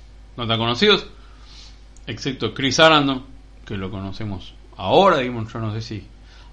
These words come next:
habrá sido conocido en la época de la película, pero es, es claramente el actor, eh, famoso de la película, <laughs> digamos. Em,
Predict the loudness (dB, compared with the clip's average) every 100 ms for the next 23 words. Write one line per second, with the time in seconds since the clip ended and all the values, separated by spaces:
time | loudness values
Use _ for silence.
0 | -4 0 0 0 -2 -2 -2 -4 -4 0
1 | 2 4 4 2 2 2 -2 -2 -2 2
2 | 4 8 8 8 4 2 -2 -18 -20 -20
3 | 2 6 6 4 2 4 4 0 -6 -14
4 | -20 -20 -20 -20 -16 4 10 12 10 8
5 | 4 2 2 2 0 -6 -20 -20 -20 -20
6 | -20 0 6 8 6 6 8 8 8 2
7 | -12 -20 -20 -20 -20 -20 -20 -20 -20 -20
8 | -20 -16 -8 -6 2 4 6 4 4 4
9 | 6 6 6 4 0 -4 -4 -2 -2 -2
10 | -2 -6 -18 -20 -18 -18 -4 6 8 8
11 | 6 4 2 -4